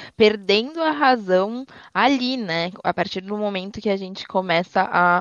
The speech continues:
a questionar certas coisas, é que elas começam a perder a razão, e aí é, é interessante que daí o, o discurso muda, ele vai mudando, né, conforme tu vai, ãh, questionando certas ações e tentando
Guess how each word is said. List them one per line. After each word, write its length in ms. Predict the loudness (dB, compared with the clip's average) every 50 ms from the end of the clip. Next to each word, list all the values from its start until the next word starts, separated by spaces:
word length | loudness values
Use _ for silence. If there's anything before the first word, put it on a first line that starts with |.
| 0
a 120 | -2 -4 -4
questionar 920 | -2 -4 -4 -4 -4 -6 -6 -4 -2 -2 -2 0 0 2 2 0 0 -4 _
certas 480 | _ -8 -8 -6 -4 -4 -4 -4 -6
coisas, 580 | -10 -8 -2 0 2 2 2 2 0 -2 -2 0
é 160 | -2 -2 -2
que 100 | -2 -2
elas 400 | 2 4 6 6 6 6 4 2
começam 640 | -2 0 2 2 2 4 2 2 2 0 -4 -6 -8
a 80 | -6 -4
perder 360 | -4 -4 -2 0 2 2 2
a 60 | 2
razão, 760 | 4 4 2 2 2 2 2 2 4 4 6 4 2 2 -2 -8 -18 -20 -20 -20 -20 -20 -20 _ 0
e 100 | 4 6
aí 320 | 6 6 6 4 2 4
é, 400 | 4 6 6 6 6 4 4 2 -2 -8 -20 -20 _ _ -8
é 160 | -6 -6 -6
interessante 800 | -6 -8 -6 -4 -2 -2 -2 -2 -2 -4 -4 -4 -6 -10 -12
que 140 | -12 -12 -6
daí 340 | 0 2 2 2 2 0 -2
o, 180 | -2 -2 -4 -4
o 100 | -6 -6
discurso 560 | -6 -6 -8 -8 -8 -8 -8 -8 -8 -8 -6 -2
muda, 500 | 0 0 0 0 0 -2 -4 -4 -6 -12 -10
ele 160 | -6 -4 -2
vai 160 | 0 0 0
mudando, 680 | 0 -2 -6 -2 2 6 6 6 6 4 -2 -6 -6
né, 220 | -6 -4 -4 -4 -4
conforme 480 | -6 -8 -6 -4 -4 -4 -4 -6 -12
tu 180 | -12 -12 -14 -6
vai, 480 | 0 2 4 6 6 6 6 4 2 0 _ _ -20 -20 _ _ _ -6
ãh, 160 | -4 -4 -4 -2
questionando 880 | -2 -2 -2 -2 -2 -2 -2 -4 -4 -2 0 2 4 4 4 2 0 -2
certas 400 | 0 0 0 2 2 0 -2 0
ações 840 | -2 -4 -6 -6 -8 -8 -6 -4 -2 -4 -4 -4 -4 -6 -6 -8 -8
e 60 | -12
tentando 800 | -14 -14 -16 -16 -10 -6 -4 -4 -4 -4 -4 -4 -2 -2 -2 -4